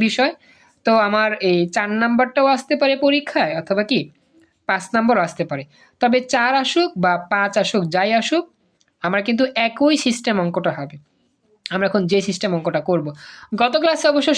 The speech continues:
সোহান অঙ্কটার একটা ফরম্যাট দেখাইছো এবিসি দিয়া, ঠিক আমরা ক্লাস নাইন টেনে যেরকমভাবে শিখছিলাম না, ঠিক ওইরকমভাবেই। তবে এই অঙ্করও শর্টকাট নিয়ম আছে, সেটা আমরা শিখব পরে। আপাতত আমরা প্রথমে তোমাদের একটু বিষয়টা বুঝায়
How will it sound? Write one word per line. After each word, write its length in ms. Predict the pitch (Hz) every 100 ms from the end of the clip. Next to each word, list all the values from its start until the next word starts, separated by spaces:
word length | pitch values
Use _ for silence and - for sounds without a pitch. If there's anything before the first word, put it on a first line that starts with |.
| -
সোহান 300 | 277 285 247 214
অঙ্কটার 400 | 208 226 190 180
একটা 140 | 180 185
ফরম্যাট 300 | 220 220 185 165
দেখাইছো 400 | 175 190 170 180 233 190
এবিসি 340 | 185 208 - 175 147
দিয়া, 160 | 156 240 - _ _ _ _ - -
ঠিক 140 | 320 302
আমরা 120 | 247 247
ক্লাস 200 | 247 247 220 190
নাইন 200 | 185 214 233
টেনে 180 | 269 254
যেরকমভাবে 400 | 233 240 254 240 240
শিখছিলাম 400 | 247 - 240 233 262
না, 60 | 190 175
ঠিক 120 | 214 240
ওইরকমভাবেই। 640 | 233 262 285 208 165 147 139 - - - -
তবে 120 | 285 277
এই 40 | 285
অঙ্করও 280 | 285 311 285 -
শর্টকাট 420 | 226 196 - 180 190
নিয়ম 200 | 202 214 165
আছে, 200 | - - 339
সেটা 140 | 190 175
আমরা 120 | 170 170
শিখব 200 | 226 175 226 226
পরে। 200 | 196 143 - - - _ -
আপাতত 260 | 202 269 294 247
আমরা 160 | 196 233 330 - _ _ _ -
প্রথমে 320 | 254 269 226 208
তোমাদের 220 | 190 190
একটু 140 | 180 202 233 - _ _ -
বিষয়টা 260 | 214 226 180
বুঝায় 320 | 233 226 233